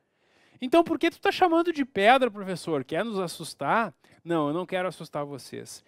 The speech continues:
Eu quero que vocês memorizem esses seis quesitos. Se tu memorizar a palavra pedra, tu vai memorizar cinco letras,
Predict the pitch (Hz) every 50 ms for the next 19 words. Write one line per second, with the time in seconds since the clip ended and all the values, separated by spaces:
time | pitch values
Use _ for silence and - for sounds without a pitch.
0 | _ _ _ _ - 147 135 - 170 170 185 196 185 - 180 180 190 170 - -
1 | 196 180 165 175 180 196 214 226 233 214 170 175 180 190 180 196 190 180 180 165
2 | - 190 170 - - 160 156 160 - - - 180 175 156 139 123 110 _ _ _
3 | - - - - _ _ _ _ _ _ _ _ _ _ - - - 254 302 330
4 | 311 302 302 285 240 185 208 214 214 - - 180 170 160 156 156 180 196 190 _
5 | - 185 180 202 226 208 160 139 123 120 _ _ _ _ _ _ _ _ - 160
6 | 190 208 226 233 220 214 220 214 208 180 175 180 196 214 190 - - 214 226 -
7 | 294 254 226 214 202 - - 143 123 - - -